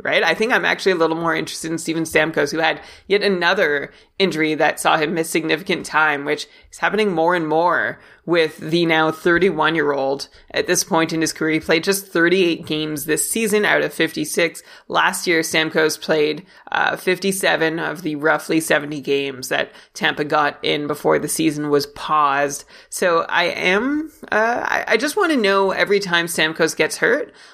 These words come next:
I wanna know that he's okay. So I'm actually <laughs> just gonna be watching for that. I, I, for some reason, I have total faith that Kucherov is fine, but Stamkos just has more, uh, enough of a checkered injury history that I need some reassurance every time he's hurt that everything is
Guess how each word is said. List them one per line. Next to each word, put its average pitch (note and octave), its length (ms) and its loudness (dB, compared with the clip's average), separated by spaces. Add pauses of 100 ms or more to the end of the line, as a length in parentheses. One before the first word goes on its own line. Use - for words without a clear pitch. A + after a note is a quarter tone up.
(200)
I F3 60 2
wanna G#3 300 2
know F#3+ 160 2
that D#3+ 140 0
he's D#3 180 2
okay. C#3 560 -2 (200)
So - 140 -2
I'm D#3+ 140 2
actually A3 320 2
<laughs> - 20 -4
just F3 220 0
gonna G3+ 160 2
be F#3 100 2
watching D#3+ 360 -2
for D3+ 100 -4
that. C#3+ 280 -2
I, F3+ 300 0
I, E3+ 180 -4
for F#3 160 -2
some A3 140 0
reason, A#3 220 0
I F3 80 2
have E3 120 0
total G3+ 300 0
faith F3 440 0 (180)
that F#3 160 0
Kucherov F#3+ 420 -2
is A3+ 140 0
fine, A3+ 300 -2
but F#3+ 100 0
Stamkos G3 500 0
just E3+ 160 -4
has E3+ 260 0 (380)
more, F3 680 2
uh, - 520 -2
enough F#3+ 640 0 (240)
of E3 160 2
a E3 60 2
checkered E3 680 0 (120)
injury D#3 380 -2
history F3 580 0 (260)
that E3 120 4
I D#3+ 100 2
need D#3+ 220 2
some E3 140 0
reassurance D3+ 640 0
every D3 180 -2
time D3 220 -4
he's D3 220 -4
hurt E3 340 0
that D3+ 260 0
everything D#3+ 460 -2
is D3+ 380 0